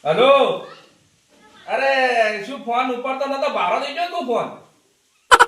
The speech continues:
હા, હા, હું તો કીધું ફોન ને ભાવ વજન વધી ગયો એટલે ફોન નહીં ઉપાડતો હોય. અને હમણાંથી તો વધારે નથી ઉપાડતો કે પૈસા આલવા પડે.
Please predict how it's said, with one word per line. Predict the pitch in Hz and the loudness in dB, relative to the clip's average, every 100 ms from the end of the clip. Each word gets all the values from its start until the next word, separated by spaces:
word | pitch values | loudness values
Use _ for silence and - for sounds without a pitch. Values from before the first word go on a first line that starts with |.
| - 480 - 359 311 | 2 0 -4 -6 -6
હા, | 160 175 | -2 0
હા, | 175 170 175 | 0 0 -2
હું | 202 | -4
તો | 240 | -8
કીધું | 226 247 226 | -8 -6 -2
ફોન | 233 254 | 0 0
ને | |
ભાવ | 220 220 226 | -2 0 0
વજન | 233 254 | -2 -6
વધી | 233 269 269 | -8 -8 -4
ગયો | 247 | -4
એટલે | 247 240 | -2 -4
ફોન | 247 262 | -4 -4
નહીં | 285 | -6
ઉપાડતો | 269 254 240 | -6 -6 -4
હોય. | 233 233 196 - - _ _ _ | -4 -2 -4 -10 -20 _ _ _
અને | 190 180 | -8 -6
હમણાંથી | 175 220 247 | -4 -4 -4
તો | |
વધારે | 214 160 240 269 | -6 -2 -2 -2
નથી | 277 277 | -6 -6
ઉપાડતો | 269 254 247 294 302 - _ - | -6 -4 -4 -4 -6 -14 _ -18
કે | 208 | -12
પૈસા | 214 190 269 | -6 0 0
આલવા | 247 277 | 2 2
પડે. | 302 311 330 254 - - | 0 -2 -2 -4 -6 -14